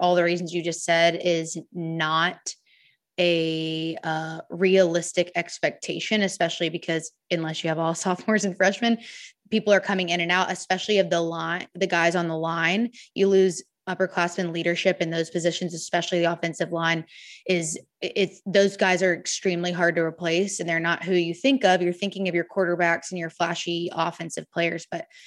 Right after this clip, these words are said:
it's the line. Um, but it would be much healthier if people could get to a mentality of, "I really hope we can win seven again," <laughs> and give that, like,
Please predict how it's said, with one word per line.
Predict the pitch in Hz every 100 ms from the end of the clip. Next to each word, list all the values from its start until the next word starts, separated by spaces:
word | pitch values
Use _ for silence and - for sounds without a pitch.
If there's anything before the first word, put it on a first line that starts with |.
| - - -
it's | 175 -
the |
line. | 165 170 160 160 165 -
Um, | 185 175 -
but | 185 202
it | 220
would | 226
be | 202 202
much | 208 226 - -
healthier | 196 214 226 208 185 175
if | 175
people | 190 180 180
could | 175 170 180
get | 170 - -
to | 190 170
a | 170 160 165 170 156 -
mentality | 165 170 170 165 170 170 156
of, | 160 165 - - - -
"I | 196
really | 190 185 202 214 202
hope | 160 190 180
we | 196 196
can | - 180 165
win | 170 170 165
seven | - - 156 160 165 160 -
again," | 160 185 - 160 160 214 254 - - -
<laughs> | 277 - - - - -
and | 220 190
give | 214 214 185
that, | 196 196 -
like, | 180 160